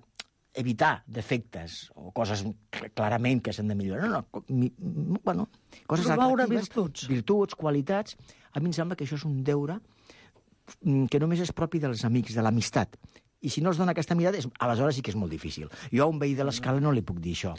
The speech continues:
Speaker 2: Com que no?
Speaker 1: Si no hi ha... a veure, no li puc dir això, <laughs> si només em, em veu a l'ascensor. Però amb un amic, que has parlat de moltes coses, li pots provar, "Escolta, tu, amb la bona persona que ets tu i tal, no et sembla que..." Dos punts. Ara ga-, agafa la, la virtut que vulguis, eh?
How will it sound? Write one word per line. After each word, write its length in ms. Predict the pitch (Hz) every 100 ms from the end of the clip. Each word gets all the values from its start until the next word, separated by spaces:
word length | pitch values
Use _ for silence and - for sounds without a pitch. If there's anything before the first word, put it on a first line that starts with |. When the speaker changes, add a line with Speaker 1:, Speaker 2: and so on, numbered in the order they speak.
| -
Speaker 2:
Com 200 | - 226
que 80 | 226
no? 40 | -
Speaker 1:
Si 60 | 123
no 40 |
hi 60 | 143
ha... 60 | - -
a 100 | 95
veure, 200 | 113 92
no 80 | 120
li 80 | 127
puc 160 | 131
dir 140 | 127 139
això, 160 | - 131 - -
<laughs> 180 | 220 214
si 100 | 139
només 360 | 139 - - - 208 -
em, 400 | 120 - - 143
em 220 | 143 143
veu 160 | 143 143
a 20 |
l'ascensor. 600 | 151 - 127 113 190 - - - -
Però 160 | 143
amb 160 | 139 156
un 60 | 196
amic, 400 | 196 190 226 - -
que 80 | -
has 80 | 135
parlat 300 | - 156 151
de 80 | 135
moltes 400 | 151 143 151 -
coses, 400 | 185 131 180 202 135
li 80 |
pots 160 | 120 131
provar, 240 | 139 127
"Escolta, 320 | - 180 151 135
tu, 220 | 147 120 _ - - -
amb 180 | 135 135
la 140 | 185
bona 100 | 214
persona 300 | 170 160 143
que 80 | 139
ets 100 | 110 -
tu 80 |
i 40 | 147
tal, 180 | 143 147 - -
no 80 | 220
et 80 | -
sembla 340 | 196 190 165
que..." 220 | 123 165 143 _ _ _ _
Dos 160 | - 95
punts. 280 | - 76 - -
Ara 160 | 107 135
ga-, 140 | 120 117
agafa 260 | 117 139
la, 100 | 120 104
la 100 | 101
virtut 220 | 95 107 -
que 80 |
vulguis, 380 | 87 80 78 90 _ _ _
eh? 160 | 95